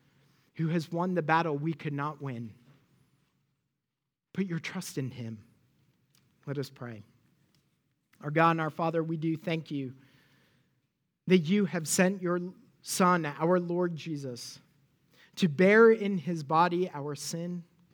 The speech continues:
to take your judgment upon himself, to free us from sin and death,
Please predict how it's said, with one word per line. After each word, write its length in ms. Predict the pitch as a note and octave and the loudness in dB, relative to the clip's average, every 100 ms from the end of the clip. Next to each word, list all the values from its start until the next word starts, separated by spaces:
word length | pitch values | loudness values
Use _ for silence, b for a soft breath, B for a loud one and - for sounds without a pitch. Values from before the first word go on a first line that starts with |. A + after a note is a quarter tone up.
| b b b b | b b b b
to 160 | - E3+ | -2 -2
take 420 | - G#3 A3 A3 | 0 4 4 4
your 160 | F#3 E3+ | -2 -2
judgment 600 | D3 F#3+ F#3 G3 G3+ G3 | 0 0 0 -2 -6 -6
upon 600 | D3 - F3+ F#3 F#3 F3 - _ | -12 -6 -2 -2 -2 -8 -10 _
himself, 640 | D3+ C#3+ D3 - E3+ E3 - _ _ _ _ _ _ _ - | -6 -4 -4 -4 -6 -8 -12 _ _ _ _ _ _ _ -2
to 120 | F3+ | -2
free 460 | - - G#3+ A3+ | -2 -2 2 4
us 240 | E3 D3+ - | 2 -2 -4
from 280 | - D3 C#3+ | -8 -8 -4
sin 440 | - F#3 F3+ C#3+ | -2 -2 -2 -6
and 180 | C#3+ D3 | -6 -4
death, 280 | D3 C#3+ | -4 -6